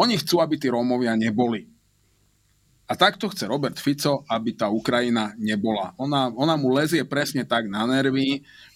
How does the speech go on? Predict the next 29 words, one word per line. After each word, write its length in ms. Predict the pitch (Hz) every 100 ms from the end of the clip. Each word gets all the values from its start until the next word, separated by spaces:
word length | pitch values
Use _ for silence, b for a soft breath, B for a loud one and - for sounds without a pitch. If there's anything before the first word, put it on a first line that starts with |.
| B _ -
le-, 200 | 120 120 156 156 143
že, 240 | 123 131 131
že 160 | 127
stojí 320 | 120 - 160 156
medzi 320 | 139 123 131
ním 480 | 127 131 147 156 156 -
a 320 | 123 117 110 -
Ruskom 880 | 120 120 110 - - 123 151 208 208 - _ _ _ _ _ _ _ _ _ -
a, 40 | 123
a 140 | - 123
prekáža 560 | 135 143 156 147 139
mu 160 | 135 131
v 80 | -
tom 240 | 120 110
definitívnom 640 | 117 127 135 131 143 135
spojení, 640 | 123 - 120 127 139 151 151 B B
ako 400 | 135 143 165 147
lezie 400 | 147 139 139 127
Viktorovi 560 | 117 131 - 135 135 123
Orbánovi 560 | 117 113 123 127 131
na 80 | 117
nervy, 400 | 120 123 120 117
že 160 | 113 113
medzi 240 | 117 113
ním 160 | 120 123
a 80 | 113
Poľskom 480 | 113 113 - 120
je 80 | 110
Slovensko. 720 | - 101 95 95 92 - 82